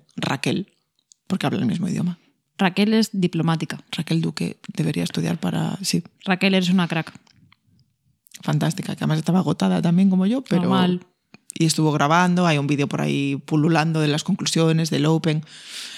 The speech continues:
Speaker 1: Muy crack esta chica para comunicación, la verdad. Pues hasta aquí el que episodio.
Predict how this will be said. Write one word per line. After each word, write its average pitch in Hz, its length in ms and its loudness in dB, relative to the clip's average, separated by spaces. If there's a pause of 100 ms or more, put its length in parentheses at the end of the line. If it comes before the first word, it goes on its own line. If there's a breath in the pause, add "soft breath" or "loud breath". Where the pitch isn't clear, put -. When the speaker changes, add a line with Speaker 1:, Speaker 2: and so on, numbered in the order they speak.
(140)
Speaker 1:
Muy 175 160 0
crack 120 220 -6
esta 143 200 -6
chica - 220 -6
para 139 160 -10
comunicación, 151 580 -8 (240)
la - 80 -8
verdad. 165 300 -12 (160)
Pues 294 160 4
hasta 208 200 4
aquí 190 120 2
el 175 340 4
que 180 100 2
episodio. 339 600 4